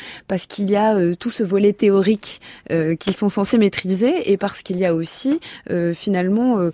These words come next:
euh, un intérêt pour l'âme. C'est comme ça que c'est décrit, euh, dans l'album de Claire Lemaine.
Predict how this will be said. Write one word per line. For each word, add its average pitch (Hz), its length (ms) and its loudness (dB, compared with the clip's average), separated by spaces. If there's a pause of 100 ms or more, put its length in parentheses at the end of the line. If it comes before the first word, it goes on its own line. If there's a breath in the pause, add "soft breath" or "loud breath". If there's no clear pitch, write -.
(300 loud breath)
euh, 165 260 -4
un 185 160 2
intérêt 208 360 4
pour 240 180 2
l'âme. 233 460 6
C'est 190 120 -4
comme 190 140 0
ça 240 100 -2
que 226 80 -6
c'est 220 100 -2
décrit, 196 380 -2
euh, 165 100 -2 (360 loud breath)
dans 190 180 0
l'album 196 340 2
de 190 80 2
Claire 185 200 -2
Lemaine. 180 280 0